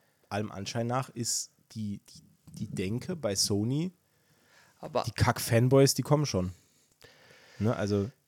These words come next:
Speaker 1: irgendwer wird sich's angucken.
Speaker 2: Das Schlimme ist,
Speaker 1: Aber
Speaker 2: es wird
Speaker 1: irgendwann muss ja mal der Punkt erreicht sein und ich, und deswegen freue ich mich so. Ich, ich freue mich von Herzen, dass The Marvels so den Bach runtergeht. Weil irgendwo muss ja mal der Punkt sein,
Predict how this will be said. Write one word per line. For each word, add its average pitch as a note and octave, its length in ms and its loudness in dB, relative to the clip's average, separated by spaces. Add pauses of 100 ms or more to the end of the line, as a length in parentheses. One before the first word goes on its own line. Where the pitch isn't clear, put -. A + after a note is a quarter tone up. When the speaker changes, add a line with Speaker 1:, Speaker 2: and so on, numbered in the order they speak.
(160)
Speaker 1:
irgendwer C3 680 6
wird C3 200 0
sich's - 160 0
angucken. A#2 380 -4 (160)
Speaker 2:
Das - 160 0
Schlimme C#3 300 6
ist, C#3+ 120 4
Speaker 1:
Aber C3+ 100 6
Speaker 2:
es - 80 4
wird C4 120 8
Speaker 1:
irgendwann A#3 280 6
muss C#4+ 180 4
ja G3+ 80 4
mal D#3 100 4
der C#3+ 80 4
Punkt B3 380 2 (120)
erreicht C#3+ 460 6
sein A#2+ 340 0 (160)
und E3+ 140 2
ich, - 260 -4
und D3+ 140 2
deswegen F3 300 2
freue - 420 2
ich E3 240 -4
mich C#3 160 0
so. A2+ 260 -2 (420)
Ich, - 220 -4
ich - 160 -10
freue G#3+ 400 4
mich G3+ 160 0
von A#2 180 -2
Herzen, B2 460 0
dass A2 200 -2
The B2+ 60 -2
Marvels A#2 460 2
so C#3+ 140 0
den A#2 200 -6
Bach - 240 0
runtergeht. F#2+ 500 -8 (760)
Weil B2+ 220 4 (480)
irgendwo G3+ 680 4
muss E3+ 300 2
ja E3 80 2
mal C#3 160 2
der B2 100 2
Punkt A#3+ 400 0
sein, A#2+ 440 2